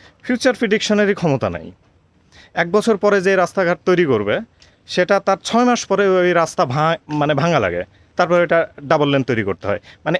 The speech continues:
এতটুকু প্রেডিকশন, এক বছরের প্রেডিকশন ক্ষমতা নাই। এই সমস্ত মানে নিচু পলিটিশিয়ানরা বাংলাদেশের দায়িত্ব নেবে সামনে। কি নিয়ে গর্ব করব বাংলাদেশের?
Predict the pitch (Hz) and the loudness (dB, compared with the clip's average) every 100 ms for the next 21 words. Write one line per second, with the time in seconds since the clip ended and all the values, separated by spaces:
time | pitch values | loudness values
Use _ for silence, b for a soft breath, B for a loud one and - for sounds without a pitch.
0 | - 196 254 247 247 202 175 185 190 - | -4 -4 -2 -2 -4 -2 -2 -2 -2 -2
1 | 214 185 240 - 247 247 160 147 - 156 | -2 0 -2 0 -2 -2 -4 -6 -2 -4
2 | 131 139 127 123 143 202 B B B B | -2 -2 0 0 -2 -6 B B B B
3 | 208 - 220 208 - 214 214 - _ b | -2 0 -2 -2 0 0 0 -4 _ b
4 | b b _ 117 135 147 131 151 220 - | b b _ -4 0 0 2 2 2 0
5 | 240 247 226 - _ _ _ _ _ _ | 0 0 -2 -6 _ _ _ _ _ _
6 | 175 202 208 220 - 214 151 139 277 262 | 0 2 0 -2 0 0 2 0 -2 -8
7 | _ _ _ _ _ - 170 165 143 135 | _ _ _ _ _ -4 0 0 0 -2
8 | 127 117 - 110 95 92 - 92 95 - | -2 -2 -4 -4 -4 -6 -8 -12 -14 -20
9 | _ _ _ _ _ _ _ _ _ _ | _ _ _ _ _ _ _ _ _ _
10 | _ _ _ _ _ _ _ _ _ _ | _ _ _ _ _ _ _ _ _ _
11 | _ _ _ _ _ _ _ _ _ _ | _ _ _ _ _ _ _ _ _ _
12 | _ _ _ _ _ _ _ _ _ _ | _ _ _ _ _ _ _ _ _ _
13 | _ _ 214 220 214 131 127 110 110 98 | _ _ 0 2 2 4 2 2 -2 -2
14 | 90 98 107 104 110 185 | -4 -4 -2 -4 -6 -8